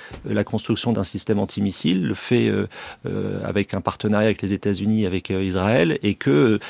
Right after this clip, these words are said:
dans la volonté française, le président de la République l'a rappelé, il considère que l'armée française doit être la plus efficace. Je ne sais pas trop ce que ça veut dire sur le plan européen,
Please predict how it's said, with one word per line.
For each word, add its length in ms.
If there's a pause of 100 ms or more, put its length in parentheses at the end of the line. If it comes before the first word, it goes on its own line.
(160)
dans 140
la 100
volonté 560
française, 720
le 280
président 200
de 60
la 80
République 380
l'a 100
rappelé, 380
il 220 (220)
considère 540
que 80
l'armée 200
française 360
doit 120
être 240
la 100
plus 260
efficace. 500
Je 100
ne 40
sais 80
pas 100
trop 160
ce 80
que 80
ça 140
veut 60
dire 140
sur 140
le 80
plan 220
européen, 420